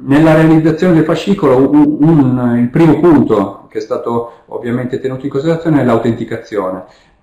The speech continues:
Per, eh, autenticare i cittadini si è creata una rete, si è attivata una rete di sportelli in collaborazione tra la regione, gli enti locali e, e l'azienda, eh, dove, eh, è stata attivata la tessera sanitaria che richiede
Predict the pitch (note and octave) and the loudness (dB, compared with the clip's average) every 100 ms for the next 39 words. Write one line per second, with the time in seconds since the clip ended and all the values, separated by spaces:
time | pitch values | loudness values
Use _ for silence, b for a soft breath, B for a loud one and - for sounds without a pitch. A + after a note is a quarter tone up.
0 | _ - D3+ D#3+ D#3 C#3+ C#3 - A#2 - | _ -2 0 2 0 2 0 0 -4 -2
1 | C#3+ - C#3 D3 C#3+ D3+ D3+ C#3+ E3 D#3+ | -2 -2 -4 -2 -2 -4 -2 0 2 2
2 | - B2 B2+ A#2+ A#2 A2+ A2+ A2+ A2 A2+ | 0 -2 -2 -4 -2 -4 -2 -4 -2 0
3 | A2 A2 B2 A2+ A#2 A2+ C3 - G#2 G#2 | 0 -2 -6 -8 -6 -2 -2 -2 -6 -4
4 | A2 A2 G#2+ - G#2 - B2 C#3 D3 D3 | -6 -6 -10 -10 -8 -4 0 2 4 2
5 | D3 - - G#2+ A2+ A2 A2 A2 A2 - | 0 -8 -12 -10 -4 -2 -2 -2 -4 -6
6 | A#2 G#2 - A#2 A2+ - - - G#2 G2+ | -6 -6 -4 -2 0 -2 -6 -12 -10 -8
7 | A2 B2+ A#2 G#2 G#2+ G2+ G#2 G2+ B2 A#2+ | -4 -2 -2 -4 -8 -8 -8 -6 -4 -4
8 | G#2+ G#2 G#2 B - A2 A2+ G#2+ G2+ G2+ | -4 -6 -8 B -8 -2 -2 -2 -4 -4
9 | G2+ G#2 G#2 B2 A#2 A#2 B2 D3 D3+ - | -4 -6 -6 -4 -2 0 0 2 0 -2
10 | - A2 G#2+ - - A#2 D3 D3+ D#3 D#3 | -8 -10 -8 -10 -6 0 2 4 2 2
11 | D#3 - _ A2+ A#2 A#2 A2 A2 A2+ C3+ | -2 -10 _ -10 -6 -4 -4 -6 -6 -6
12 | C3+ C#3 B2 A#2 C3+ D3 - - A2 A2 | -6 -6 -4 -2 -2 -2 -4 -4 -6 -8
13 | - B2 A#2+ B2 A2+ A#2 C#3+ D3+ - G2+ | -8 -8 -6 -4 -2 0 -2 -2 -6 -16
14 | - G#2+ G2+ G2+ G2+ | -14 -8 -4 -4 -4